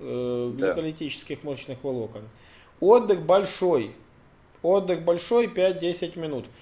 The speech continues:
Speaker 1: У вас там
Speaker 2: Пять.
Speaker 1: ничего за, не может падать с десяти повторений до трех. Вы как сделали десять повторений, вы сделаете минимум девять или восемь. У вас не может упасть до трех повторений при таком
Speaker 2: И не
Speaker 1: большом
Speaker 2: должно,
Speaker 1: отдыхе.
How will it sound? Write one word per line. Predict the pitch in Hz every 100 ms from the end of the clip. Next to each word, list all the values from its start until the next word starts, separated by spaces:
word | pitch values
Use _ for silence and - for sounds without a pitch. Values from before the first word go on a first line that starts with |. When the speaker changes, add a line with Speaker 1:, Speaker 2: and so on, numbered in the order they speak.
| - _
Speaker 1:
У | 151
вас | 190 196
там | 202
Speaker 2:
Пять. | 196 196
Speaker 1:
ничего | 208 208 233
за, | 196 190 175
не | 175
может | 196 196 160 160 139 131
падать | 170 156 135 117
с |
десяти | 127 135 156 143 143
повторений | 139 135 156 165 143
до | 139
трех. | 135 123 95 -
Вы | 117 123
как | 135 165
сделали | 156 175 220 220 185
десять | 180 175 170
повторений, | 170 151 170 156 147
вы | 147
сделаете | 151 180 170 151 151
минимум | 156 156 151 143 135
девять | 147 156 131 135
или | 127
восемь. | 120 101 - - - - - - - -
У |
вас | 139 139
не | 175
может | 180 147 143
упасть | 139 131 120
до |
трех | 120 120
повторений | 113 110 - 104 98 - - - - - - -
при | 135
таком | 139 135 131
Speaker 2:
И |
не | 127 127
Speaker 1:
большом |
Speaker 2:
должно, | 131 123 113
Speaker 1:
отдыхе. | 107 113